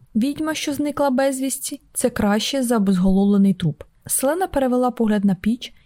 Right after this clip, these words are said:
із масивною залізною заслінкою. Розділ сорок другий. Побачивши її біля дверей гробниці, Морг посміхнувся. «Ти тепер ще й винищувачка відьом?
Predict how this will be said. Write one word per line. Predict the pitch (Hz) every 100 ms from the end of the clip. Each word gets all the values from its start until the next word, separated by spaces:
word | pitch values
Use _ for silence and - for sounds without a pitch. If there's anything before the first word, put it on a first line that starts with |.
| -
із | 233
масивною | 226 220 - 254 311 330
залізною | 285 233 190 196 196
заслінкою. | 196 - 175 165 - 190 190 _ _ _ _ _ - _ _
Розділ | 233 254 277 285 349 349
сорок | - - 214 208
другий. | 175 170 - - _ _ _ _ _ _ _ -
Побачивши | 269 415 415 359 -
її | 311
біля | 294 285
дверей | 247 240 294 320
гробниці, | 277 254 285 349 - 311
Морг | 233 233 -
посміхнувся. | 233 220 208 180 151 - - _ -
«Ти | 226
тепер | 226 220 220 214
ще | -
й | 226
винищувачка | 214 214 208 - 214 208 - 214
відьом? | 202 196 262